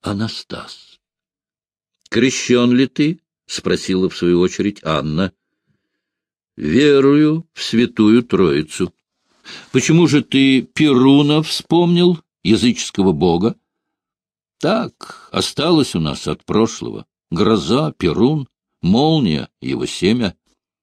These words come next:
Но, желая из благоразумия переменить разговор, дровосек прибавил: "Если хотите утолить голод, то у меня варится грибная похлёбка, а вот хлеб. Похлёбка же моя сварена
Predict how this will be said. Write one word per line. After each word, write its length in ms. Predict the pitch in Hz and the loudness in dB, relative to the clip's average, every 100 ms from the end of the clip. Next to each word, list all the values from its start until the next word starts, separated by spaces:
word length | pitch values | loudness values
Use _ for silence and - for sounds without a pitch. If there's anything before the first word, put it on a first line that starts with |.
| _ _ _ _ _ _ _ - - - | _ _ _ _ _ _ _ -20 -20 -6
Но, 280 | 131 180 170 | 0 0 0
желая 600 | - 85 123 123 101 87 | -2 0 2 2 2 0
из 260 | 80 - 76 | -2 -4 -2
благоразумия 800 | 76 92 82 90 80 82 71 71 | 2 2 2 0 0 -2 -2 -4
переменить 560 | - 76 78 85 73 | -4 -2 -2 -2 -4
разговор, 520 | - 80 67 101 175 180 _ _ | -6 -8 -4 -2 0 -2 _ _
дровосек 680 | 87 123 135 123 - 175 - | -2 2 2 2 0 0 0
прибавил: 540 | 113 101 107 113 113 - _ _ _ _ _ | 0 2 2 2 2 -4 _ _ _ _ _
"Если 340 | 101 165 - | 0 0 2
хотите 420 | 160 170 160 165 160 | 0 0 -2 -2 0
утолить 440 | 160 160 170 147 | 0 0 0 -2
голод, 400 | 139 190 165 - - - | 2 2 2 -2 -10 -8
то 140 | - 98 | 0 4
у 40 | |
меня 300 | 104 113 156 | 4 4 4
варится 500 | 131 139 160 - 123 | 2 2 0 -2 -2
грибная 520 | 80 87 76 90 139 | 0 0 0 -2 -4
похлёбка, 720 | - 92 - 76 80 - 85 95 | -4 -8 -4 -4 -4 -4 -2 0
а 20 | |
вот 240 | 123 185 | 2 0
хлеб. 380 | - 113 147 - _ _ _ _ _ - - _ | 0 0 0 -4 _ _ _ _ _ -20 -20 _
Похлёбка 580 | 123 - 135 190 - 98 | -6 0 2 2 0 -2
же 120 | 95 | 0
моя 260 | 90 82 | 2 2
сварена 600 | 78 - 82 80 78 71 | 0 -2 -2 0 -2 -4